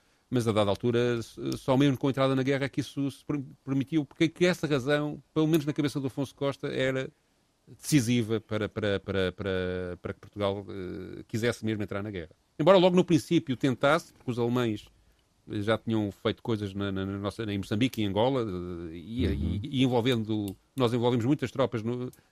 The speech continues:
Speaker 1: mas era uma guerra não declarada, ou seja, tivemos ali dois anos sem, sem, sem, em conflito com os alemães, sem, sem declaração de guerra de parte a parte.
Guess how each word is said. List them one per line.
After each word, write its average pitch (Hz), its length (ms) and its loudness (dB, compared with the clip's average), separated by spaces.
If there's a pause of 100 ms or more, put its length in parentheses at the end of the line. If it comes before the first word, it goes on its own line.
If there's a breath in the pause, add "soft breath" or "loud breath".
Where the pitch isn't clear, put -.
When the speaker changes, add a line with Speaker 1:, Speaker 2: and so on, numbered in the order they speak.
Speaker 1:
mas 135 100 2
era 175 80 6
uma 165 100 4
guerra 180 220 4
não 175 100 6
declarada, 156 520 4
ou 123 60 -2
seja, 131 200 0
tivemos 139 240 2
ali 143 180 2
dois 139 240 2
anos 156 400 -2 (120)
sem, 156 420 -2
sem, 151 340 -2
sem, 143 640 -4
em 135 60 -4
conflito 143 340 -4
com 139 100 -4
os 127 80 -4
alemães, 143 420 -2
sem, 143 340 -4 (320 soft breath)
sem 139 160 0
declaração 123 340 0
de 113 60 -4
guerra 117 200 2
de - 60 -8
parte 113 180 -2
a 117 40 -4
parte. 90 240 -4